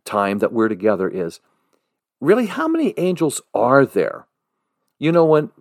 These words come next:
prior to my salvation, I got saved at the age of seventeen.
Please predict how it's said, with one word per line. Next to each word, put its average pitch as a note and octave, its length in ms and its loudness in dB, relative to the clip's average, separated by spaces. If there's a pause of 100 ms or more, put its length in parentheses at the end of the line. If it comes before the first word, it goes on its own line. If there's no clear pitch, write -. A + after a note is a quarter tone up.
(180)
prior A3 300 0
to G3+ 60 4
my C#3 200 4
salvation, A2 640 0
I G#2 120 -2
got G2 160 -6
saved A2+ 300 -4
at A2+ 120 -8
the - 120 -10
age F#2 220 -4
of E2 120 -6
seventeen. F2 800 -4